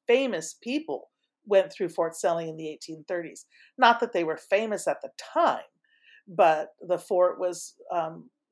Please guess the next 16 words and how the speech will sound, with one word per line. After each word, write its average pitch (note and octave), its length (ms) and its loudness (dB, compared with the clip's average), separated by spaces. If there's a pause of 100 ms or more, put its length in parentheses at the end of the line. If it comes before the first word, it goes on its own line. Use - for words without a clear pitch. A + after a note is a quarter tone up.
(100)
commanded F3 480 -2
by E3 280 2 (440)
Zachary F3 460 -4
Taylor, F3+ 640 0
and D#3+ 140 -14
Jefferson E3 460 -8
Davis F3 500 -4
was F3 160 -10
there, F3 460 -2 (440)
and E3 340 -4 (200)
Abraham F#3 400 0
Lincoln A#3+ 380 -2
was G3+ 160 -2
in G3 100 -2
the F3 120 2
vicinity. C4 840 -6